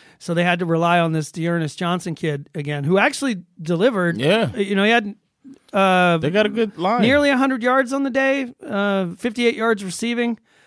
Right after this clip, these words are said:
Speaker 1: Um, but when I looked this up, I looked up the stats. I thought this was interesting. The Patriots held the Browns to a measly average of only three point seven yards per play.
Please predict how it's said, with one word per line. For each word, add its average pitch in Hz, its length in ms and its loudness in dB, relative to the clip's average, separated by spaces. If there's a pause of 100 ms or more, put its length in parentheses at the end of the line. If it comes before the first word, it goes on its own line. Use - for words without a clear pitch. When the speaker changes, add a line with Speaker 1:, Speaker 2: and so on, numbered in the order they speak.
(340)
Speaker 1:
Um, 180 560 0 (400)
but 208 340 0
when 196 200 2
I 196 80 6
looked 214 220 2
this 185 180 -2
up, 196 180 2
I 160 80 -2
looked 170 180 -4
up 180 100 -8
the 147 80 -10
stats. 160 380 -4
I 143 60 -8
thought 156 160 -6
this 151 160 -10
was 143 140 -4
interesting. 151 420 -6
The 135 80 -4
Patriots 180 440 2
held 175 180 0
the 160 80 -2
Browns 160 460 0 (280)
to 175 160 2
a 151 60 4
measly 165 560 0
average 151 400 0
of 139 100 -2
only 147 240 0
three 175 380 -2
point 156 280 0
seven 156 380 2
yards 147 380 2
per - 200 -2
play. 131 440 -10